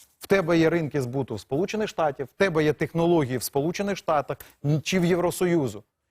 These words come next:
І підтримувати країну, проти якої весь світ технологічний, сучасний, який тобі буде давати замовлення, гроші, технології, це нонсенс. Щоб що отримати?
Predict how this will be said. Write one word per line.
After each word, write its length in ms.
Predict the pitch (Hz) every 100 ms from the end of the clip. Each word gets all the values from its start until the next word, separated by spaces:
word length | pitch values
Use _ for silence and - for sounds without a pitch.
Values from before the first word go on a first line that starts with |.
| -
І 100 | 151
підтримувати 520 | 180 202 208 196 196
країну, 440 | 180 196 208 156
проти 300 | - 160 165
якої 440 | 160 165 190 180 165
весь 640 | 120 180 180 139 - - _
світ 540 | - - 143 175 - _ -
технологічний, 1000 | 151 156 147 147 135 147 - 123 107 - _ _ -
сучасний, 800 | - 170 - 185 160 135 135 135
який 200 | 127 156
тобі 240 | 156 170
буде 220 | 147 160
давати 460 | 156 156 165 165 139 _ -
замовлення, 680 | 139 160 175 156 139 135
гроші, 360 | 120 175 180 160
технології, 680 | 147 - 151 190 196 156 - _
це 180 | - 180
нонсенс. 400 | 180 185 143 135
Щоб 240 | - 170 -
що 220 | - 190
отримати? 520 | 180 180 151 123 110